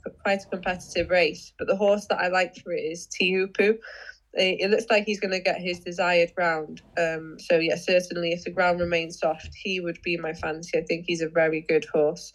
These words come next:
Um, and on the Friday, on day four, I think if the ground was to dry up a little bit, it looks unlikely,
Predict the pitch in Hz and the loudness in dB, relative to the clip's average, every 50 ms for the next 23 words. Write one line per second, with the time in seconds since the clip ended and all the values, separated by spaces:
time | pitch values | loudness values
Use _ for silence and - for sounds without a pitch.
0 | - - - - - - - - - - 185 180 180 175 180 175 175 - 185 190 | -20 -18 -18 -16 -16 -16 -18 -8 -2 2 4 4 4 4 2 -2 -4 -2 -2 -2
1 | 190 190 190 - - 214 214 220 220 208 185 175 175 175 175 196 190 190 202 - | -2 -2 -2 0 2 4 6 6 6 6 4 4 2 2 2 2 2 2 2 0
2 | - - 185 175 165 160 170 - - - - - - 233 220 220 226 226 226 220 | -2 0 2 2 2 2 -2 -6 -12 -20 -20 -10 -8 -4 -4 -4 -4 -4 -4 0
3 | 226 226 208 202 202 196 202 208 - - - - - - - 190 185 196 214 208 | 2 2 4 4 4 2 0 -2 -8 -12 -18 -18 -16 -16 -12 -4 0 2 2 2
4 | - - 196 170 196 185 175 180 180 180 208 220 - - 220 214 226 233 - 226 | 0 -2 -2 0 2 2 4 4 4 2 0 -2 -2 -2 0 0 0 0 -2 -2
5 | 214 214 220 214 190 - - - 202 - - - 196 180 185 185 185 185 180 - | 0 2 2 2 2 0 -4 -4 -6 -6 -4 -4 -4 -4 -4 -4 -4 -6 -6 -8
6 | - - 196 202 214 226 - | -6 -2 0 0 0 0 -2